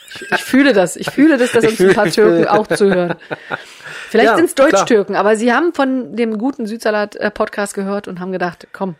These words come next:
Speaker 1: jetzt sind wir hier im Urlaub.“
Speaker 2: Das spricht für den guten Geschmack der Türken, ja.
Speaker 1: Absolut. Hör mal,
Speaker 2: Ja.
Speaker 1: absolut. Wie war denn die Kommunion? Um da noch mal wieder ein bisschen zurückzuschwenken.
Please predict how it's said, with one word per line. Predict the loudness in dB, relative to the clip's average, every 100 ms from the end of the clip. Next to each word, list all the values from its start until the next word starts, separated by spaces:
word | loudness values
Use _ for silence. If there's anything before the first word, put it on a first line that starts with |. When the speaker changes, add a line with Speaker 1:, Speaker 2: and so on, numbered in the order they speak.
| -12
Speaker 1:
jetzt | -4
sind | -2
wir | 0
hier | -2
im | 0
Urlaub.“ | 0 0 -2 _ _ -14
Speaker 2:
Das | -12 -12
spricht | -12 -14 -8
für | -6
den | -6 -6
guten | -10 -10
Geschmack | -10 -8 -8 -8
der | -10
Türken, | -8 -10 -10
ja. | -10 -10
Speaker 1:
Absolut. | -8 -10 -10 -10 -6 -6 -8 -12 -20 _ _ -18
Hör |
mal, | -14 -14 -16 _ _ _ _
Speaker 2:
Ja. |
Speaker 1:
absolut. | -20 -20 -16 -14 -14 -20 _ _ _ _ _ _
Wie | -6 -2
war | 0
denn | 0
die | 0
Kommunion? | 0 2 4 4 2 -4 _ _ _ _ _ _ -16
Um | -8
da | -6
noch | -4
mal | -4 -2
wieder | -2
ein | -2
bisschen | -6 -10
zurückzuschwenken. | -10 -10 -6 -6 -6 -6 -8 -10 -14 -16